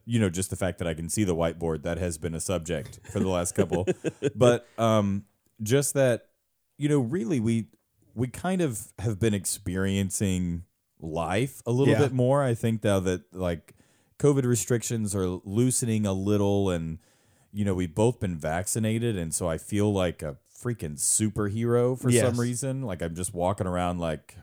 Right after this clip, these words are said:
Speaker 1: I am, you know, invincible.
Speaker 2: Yeah.
Speaker 1: Like, Lexi and I were talking about that, and I was like, "I literally forgot to put on my mask.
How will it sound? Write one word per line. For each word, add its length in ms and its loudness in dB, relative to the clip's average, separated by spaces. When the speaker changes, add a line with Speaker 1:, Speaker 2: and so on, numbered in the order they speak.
Speaker 1:
I 180 -6
am, 300 -8
you 120 -8
know, 140 -6
invincible. 880 -6
Speaker 2:
Yeah. 300 -2
Speaker 1:
Like, 240 -4
Lexi 280 0
and 80 0
I 80 2
were 100 0
talking 260 0
about 180 -2
that, 160 0
and 80 -8
I 40 -8
was 120 -8
like, 160 -10
"I 240 -16
literally 560 -6
forgot 460 -10
to 80 -14
put 180 -8
on 160 -6
my 180 -12
mask. 600 -8